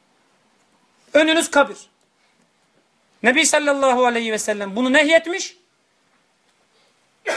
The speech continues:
Onlar kabirlere doğru mescitler inşa etmişler. Nebi sallallahu aleyhi ve sellem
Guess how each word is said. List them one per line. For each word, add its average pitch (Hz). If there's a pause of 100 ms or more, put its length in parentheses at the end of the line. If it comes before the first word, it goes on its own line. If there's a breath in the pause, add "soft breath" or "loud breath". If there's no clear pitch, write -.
Onlar 311
kabirlere 320
doğru 330
mescitler 311
inşa 185
etmişler. - (1120)
Nebi 262
sallallahu 330
aleyhi 339
ve 339
sellem 349